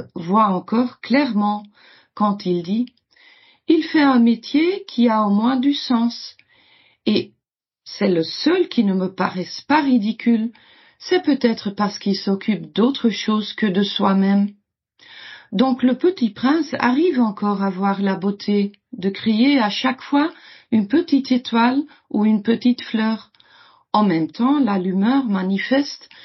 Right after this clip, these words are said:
une démotivation constante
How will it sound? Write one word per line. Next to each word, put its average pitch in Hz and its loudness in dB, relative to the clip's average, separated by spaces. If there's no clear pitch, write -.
une 233 4
démotivation 240 0
constante 302 0